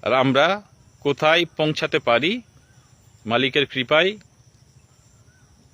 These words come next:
মাননীয়ার কাছে পৌঁছানোটা আমাদের কাছে কোনো বিষয় নয়, সেটা আপনারা খুব ভালোভাবে জানেন। এবং যেখানে তার কাছেই পৌঁছানোটাই বিষয় এবং তার নির্দেশে সমস্ত কিছু হয়ে যাওয়াটাই সফলতা,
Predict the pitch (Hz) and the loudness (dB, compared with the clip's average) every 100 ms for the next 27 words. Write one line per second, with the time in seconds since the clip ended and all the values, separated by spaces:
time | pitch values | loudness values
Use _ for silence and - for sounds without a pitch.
0 | _ _ _ _ _ 123 131 139 139 139 | _ _ _ _ _ -4 -2 0 0 0
1 | - 135 127 143 139 143 143 165 180 - | 0 -4 -2 -6 -4 -4 -4 -4 -4 -8
2 | _ _ _ 123 131 131 127 123 127 127 | _ _ _ -8 -6 -4 -6 -6 -6 -4
3 | 127 123 - _ _ - 110 - 131 110 | -2 -4 -10 _ _ -14 -12 -2 -2 0
4 | 107 165 175 120 120 113 110 107 107 104 | -2 -2 -6 -6 -2 -2 -2 -6 -6 -8
5 | 95 101 101 104 92 98 143 170 _ - | -4 -2 -2 -4 -4 -6 -6 -10 _ -20
6 | - - 104 107 127 135 147 170 165 _ | -20 -10 -6 -6 -4 -4 -2 -4 -6 _
7 | - 123 165 190 196 208 208 180 170 180 | -2 2 2 0 0 0 -2 -2 -2 -2
8 | 175 185 185 165 - 120 117 151 156 95 | -2 0 0 -2 -10 -12 -4 -2 0 0
9 | 95 - 110 135 131 - 131 143 170 - | -2 -10 -4 -4 -4 -2 0 2 0 -4
10 | _ _ _ _ _ _ _ _ _ _ | _ _ _ _ _ _ _ _ _ _
11 | _ - 131 135 165 - 190 170 165 - | _ -6 -4 -2 -2 0 -2 -2 -4 -4
12 | 170 170 185 165 147 156 151 151 156 185 | -6 -4 -2 0 2 2 2 2 4 2
13 | 170 170 170 151 139 87 | 0 -2 0 0 0 -4